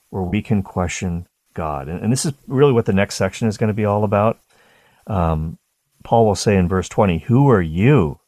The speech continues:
a human being, to answer back to God?" Who are you to, to question the way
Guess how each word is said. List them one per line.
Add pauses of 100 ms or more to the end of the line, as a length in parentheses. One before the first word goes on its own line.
(580)
a
human
being,
to
answer
back
to
God?" (640)
Who
are
you
to, (140)
to
question
the
way